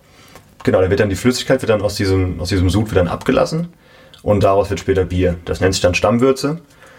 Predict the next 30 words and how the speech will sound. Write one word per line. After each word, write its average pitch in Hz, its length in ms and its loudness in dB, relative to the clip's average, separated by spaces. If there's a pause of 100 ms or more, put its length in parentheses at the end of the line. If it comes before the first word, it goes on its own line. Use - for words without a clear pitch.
(420)
Und 98 560 0
wir 92 180 2
haben 117 80 4
uns 117 120 0
halt 113 120 0
gefragt, 101 280 -2
so, 95 100 -4
was - 140 -2
bleibt 113 260 0
denn 107 100 0
mit 98 120 -2
dem, 95 280 -2
was 98 240 -4
wird 104 160 -2
denn 110 80 2
mit 98 60 -2
dem 101 80 0
ganzen 98 260 2
Malz 117 300 0
gemacht, 120 300 2
was 117 140 -2
da 107 80 2
übrig 127 340 0
bleibt? 90 300 0
Weil 95 120 2
das 92 160 0
ist 95 120 -2
ja 104 60 2
dann 98 140 2
einfach, 104 320 -2